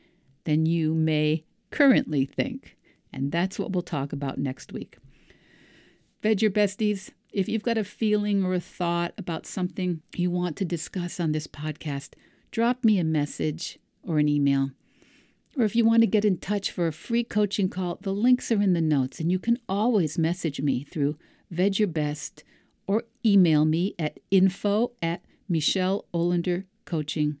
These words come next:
dot com. All that information is in the notes. And in the meantime, let's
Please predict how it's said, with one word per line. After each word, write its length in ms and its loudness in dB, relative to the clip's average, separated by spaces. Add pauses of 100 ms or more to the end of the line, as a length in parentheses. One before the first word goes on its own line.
(140)
dot 260 -6
com. 380 -8 (680)
All 140 0
that 180 2
information 640 0
is 140 -2
in 120 2
the 60 2
notes. 460 -2 (1080)
And 140 4
in 80 6
the 80 2
meantime, 540 2
let's 260 -4